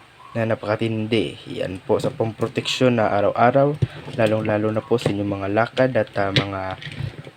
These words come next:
ah, negosyo na napakatindi. Yan po, no? So, gusto magnanais, no, tawagan nyo po ako sa aking, ah, number.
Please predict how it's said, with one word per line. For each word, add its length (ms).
ah, 440
negosyo 580
na 80
napakatindi. 800
Yan 100
po, 220
no? 160
So, 80
gusto 320
magnanais, 640
no, 80
tawagan 480
nyo 80
po 320
ako 160
sa 160
aking, 240
ah, 400
number. 400